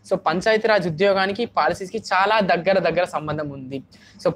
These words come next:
పాలసీస్ నుంచి మ్యాక్సిమం క్వశ్చన్స్ ఎక్స్‌పెక్ట్ చేయవచ్చు ఈ పంచాయతీ సెక్రటరీ ఎగ్జామ్స్‌కి. ఎందుకంటే పంచాయతీ సెక్రటరీ జాబ్ ఏంటంటే ఈ పాలసీస్ని అమలు చేయాలి. ఓకేనా? So, పాలసీస్ అంటే తెలంగాణ ప్రవేశ-, తెలంగాణ ప్రభుత్వం ప్రవేశపెట్టినటువంటి పథకాలు, ఆసరా పింఛన్లు కావచ్చు,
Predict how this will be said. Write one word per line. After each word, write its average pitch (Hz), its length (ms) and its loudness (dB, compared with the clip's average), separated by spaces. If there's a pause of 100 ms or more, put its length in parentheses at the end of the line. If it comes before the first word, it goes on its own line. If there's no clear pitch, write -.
పాలసీస్ 214 420 0
నుంచి 214 180 -4
మ్యాక్సిమం 175 520 0
క్వశ్చన్స్ 196 400 -6
ఎక్స్‌పెక్ట్ - 480 -6
చేయవచ్చు 147 360 0
ఈ 175 100 -4
పంచాయతీ 170 460 -2
సెక్రటరీ 151 460 -4
ఎగ్జామ్స్‌కి. 139 640 -4 (480)
ఎందుకంటే 208 360 2
పంచాయతీ 214 540 0
సెక్రటరీ 180 600 0 (520)
జాబ్ 170 340 4
ఏంటంటే 175 400 0
ఈ 185 40 0
పాలసీస్ని 220 760 0
అమలు 190 260 2
చేయాలి. 147 560 0 (840)
ఓకేనా? 160 280 -2 (320)
So, 185 60 0
పాలసీస్ 214 520 0
అంటే 202 180 -4
తెలంగాణ 190 400 0
ప్రవేశ-, 180 320 0
తెలంగాణ 180 280 2
ప్రభుత్వం 180 340 -2
ప్రవేశపెట్టినటువంటి 160 800 -4
పథకాలు, 139 580 -4
ఆసరా 151 320 2
పింఛన్లు 147 400 -4
కావచ్చు, 143 440 -4